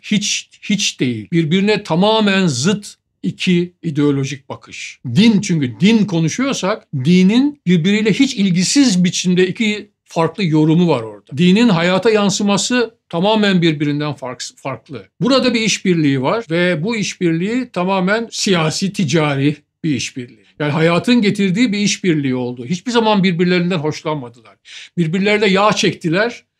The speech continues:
ama hepsi yalandı aslında. Yani çünkü içlerine girdiğiniz zaman birbirlerinden nefret ediyorlardı. Ya ben Zaman Gazete'de o kadar uzun süre yazdım. Her döneminde ama özellikle iki bin yediden sonra falan çok açık. Tayyip Erdoğan'dan müthiş bir nefret vardı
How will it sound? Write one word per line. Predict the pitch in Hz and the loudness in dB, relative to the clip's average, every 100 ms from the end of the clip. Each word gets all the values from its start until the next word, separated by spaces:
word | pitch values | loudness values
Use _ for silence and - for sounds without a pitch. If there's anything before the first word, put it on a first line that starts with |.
| _ _ | _ _
ama | 143 156 | -2 0
hepsi | 185 208 190 | 0 0 0
yalandı | 170 190 208 165 | 2 2 2 2
aslında. | 127 123 - 151 123 | 0 -6 -6 -8 -6
Yani | 143 143 | -6 -4
çünkü | 190 180 - - | -2 -4 -4 -12
içlerine | - - 170 165 202 | -8 -4 0 2 2
girdiğiniz | 170 180 151 175 233 170 | 2 0 2 0 0 -2
zaman | 175 185 254 - _ | -2 -4 -6 -10 _
birbirlerinden | 160 151 165 170 180 196 247 | -6 -2 -2 0 0 0 0
nefret | 170 139 269 254 | 0 -2 -4 -2
ediyorlardı. | 175 143 135 120 165 | -2 -2 -6 -4 -2
Ya | 180 | -2
ben | 185 185 170 | -2 -2 -4
Zaman | 175 185 196 | -4 -2 -2
Gazete'de | 175 - 165 185 | -4 -4 -6 -6
o | 175 | -6
kadar | 160 170 180 | -12 -6 -4
uzun | 160 175 | -4 -6
süre | 170 165 160 | -6 -6 -4
yazdım. | 156 143 139 214 - _ | -4 -6 -8 -10 -12 _
Her | 185 226 226 202 | 0 2 2 2
döneminde | 170 165 160 151 147 151 | 2 2 0 0 0 -2
ama | 196 135 147 147 | -2 -6 -6 -6
özellikle | 135 160 180 156 | -6 -6 -6 -6
iki | 143 151 | -8 -6
bin | 156 | -6
yediden | 151 147 147 175 | -4 -4 -4 -4
sonra | 170 165 147 151 | -4 -4 -6 -6
falan | 160 170 | -6 -8
çok | 175 147 | -8 -12
açık. | 123 - - | -12 -14 -8
Tayyip | 135 147 | -2 0
Erdoğan'dan | 170 180 170 165 160 185 | 0 0 0 0 0 0
müthiş | 175 151 151 - 185 - | 0 -2 -4 -4 -4 -4
bir | 160 151 | -4 -4
nefret | 135 123 - 131 - - _ _ | -4 -6 -8 -10 -14 -20 _ _
vardı | 113 113 107 | -16 -16 -20